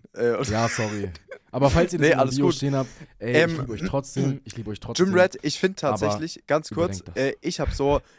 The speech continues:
Speaker 1: also ich glaub, ich hab jetzt nicht so die Emotionen für das Wort, äh, wa-, wa-,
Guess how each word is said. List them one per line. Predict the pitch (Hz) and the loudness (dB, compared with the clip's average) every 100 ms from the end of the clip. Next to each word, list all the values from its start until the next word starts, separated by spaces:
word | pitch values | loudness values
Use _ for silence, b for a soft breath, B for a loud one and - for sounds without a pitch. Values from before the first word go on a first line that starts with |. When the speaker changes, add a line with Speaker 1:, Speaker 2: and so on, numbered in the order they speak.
| b | b
Speaker 1:
also | 127 131 135 _ - | 0 2 0 _ -10
ich | 131 | -2
glaub, | 160 147 | 0 0
ich | 165 | -2
hab | 143 | -4
jetzt | 127 | -6
nicht | 143 135 139 | -8 -10 -10
so | 113 143 165 | -6 -2 -2
die | 131 147 | -2 -4
Emotionen | 143 135 - 139 143 | -2 -4 -2 -2 -2
für | 135 135 | -2 -8
das | 120 - | -8 -2
Wort, | 123 123 - | -2 -2 -4
äh, | 113 110 | -4 -2
wa-, | 98 - | -6 -10
wa-, | - | -16